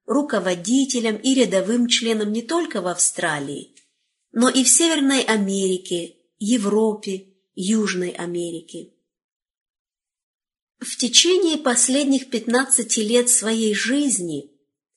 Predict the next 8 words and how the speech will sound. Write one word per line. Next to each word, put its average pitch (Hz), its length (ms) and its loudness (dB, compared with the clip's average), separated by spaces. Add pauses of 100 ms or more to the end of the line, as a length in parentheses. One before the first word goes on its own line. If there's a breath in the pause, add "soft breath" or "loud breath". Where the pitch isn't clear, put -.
с - 160 0
тысяча 233 440 -2
девятисотого 202 960 -2
по 190 140 -6
тысяча 196 600 -4
девятьсот 202 560 -6
пятнадцатые 180 720 -4
годы, 240 500 -2